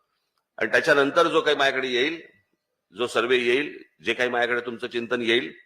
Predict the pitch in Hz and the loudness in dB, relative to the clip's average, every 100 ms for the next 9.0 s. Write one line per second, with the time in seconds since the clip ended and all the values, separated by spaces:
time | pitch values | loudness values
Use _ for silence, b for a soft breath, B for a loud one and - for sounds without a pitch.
0 | _ _ _ _ - 110 117 110 120 135 | _ _ _ _ -2 0 2 2 -2 -4
1 | - _ _ _ _ _ _ - 117 143 | -16 _ _ _ _ _ _ 0 2 2
2 | 135 120 147 165 - - _ 131 147 131 | 0 -2 0 0 -2 -12 _ 2 4 2
3 | - 120 143 135 - 113 117 120 120 117 | 4 2 2 -6 -2 -2 -2 -2 -2 -4
4 | 120 120 123 117 123 113 131 127 156 147 | -4 -4 -4 -4 -4 -2 0 0 2 4
5 | 101 95 _ _ _ _ _ 113 117 123 | 2 -2 _ _ _ _ _ -2 4 4
6 | 131 143 147 - 135 170 147 135 135 - | 4 2 0 -2 0 2 2 2 -2 -2
7 | 127 143 139 123 123 110 117 131 135 117 | -2 0 0 0 2 4 6 4 4 4
8 | 113 110 127 117 117 113 113 110 120 117 | 4 4 2 0 2 2 4 4 6 6